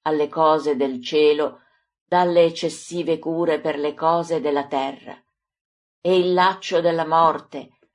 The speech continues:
non vi colga improvviso quando siete impreparati. Perché, ricordate, tutti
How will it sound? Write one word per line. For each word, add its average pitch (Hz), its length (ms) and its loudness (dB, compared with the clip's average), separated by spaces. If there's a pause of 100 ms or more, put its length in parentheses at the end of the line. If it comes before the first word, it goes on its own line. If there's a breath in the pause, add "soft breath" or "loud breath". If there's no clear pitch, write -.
non 185 240 -10
vi 185 120 -6
colga 202 460 2
improvviso 175 1120 -4 (500)
quando 160 340 -4
siete 165 440 -4
impreparati. 151 1000 -6 (1300)
Perché, 143 880 -2
ricordate, 139 1000 -2 (760)
tutti 156 640 -4